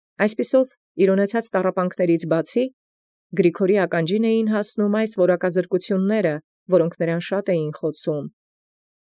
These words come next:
Մեղավոր էր, որ շատ զգայուն ու խոցելի էր ծնվել։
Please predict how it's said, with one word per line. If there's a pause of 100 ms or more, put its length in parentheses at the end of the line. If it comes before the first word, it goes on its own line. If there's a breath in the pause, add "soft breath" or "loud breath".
Մեղավոր
էր,
որ
շատ
զգայուն
ու
խոցելի
էր
ծնվել։